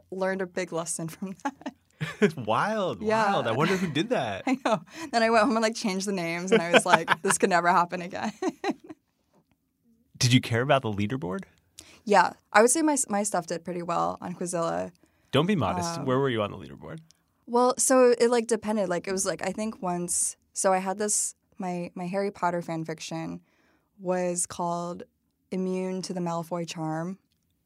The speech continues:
Speaker 1: I,
Speaker 2: <laughs>
Speaker 1: I'm, like, cringing, you know?
Speaker 2: <laughs> Yeah.
Speaker 1: Um,
Speaker 2: If only people could see the expression on your face right now.
Speaker 1: <laughs> It had, I think, like, seventy chapters. Um,
Speaker 2: Holy
Speaker 1: and it,
Speaker 2: hell.
Speaker 1: yeah, I know.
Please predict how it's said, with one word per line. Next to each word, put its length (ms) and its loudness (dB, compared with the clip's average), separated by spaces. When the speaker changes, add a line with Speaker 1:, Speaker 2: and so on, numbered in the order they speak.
Speaker 1:
I, 200 6
Speaker 2:
<laughs> 40 0
Speaker 1:
I'm, 160 4
like, 200 0
cringing, 640 -4
you 140 4
know? 380 2
Speaker 2:
<laughs> 100 -8
Yeah. 100 -8
Speaker 1:
Um, 60 -6
Speaker 2:
If 60 0
only 180 6
people 300 -6
could 260 -4
see 160 0
the 140 -2
expression 420 -8
on 80 -10
your 120 -12
face 260 -2
right 160 -4
now. 320 -6
Speaker 1:
<laughs> 40 -20
It 140 -2
had, 240 2
I 80 -2
think, 220 -4
like, 160 -2
seventy 500 0
chapters. 800 -4
Um, 500 0
Speaker 2:
Holy 420 -8
Speaker 1:
and 140 -2
it, 60 -6
Speaker 2:
hell. 100 -18
Speaker 1:
yeah, 240 -4
I 220 -4
know. 320 -4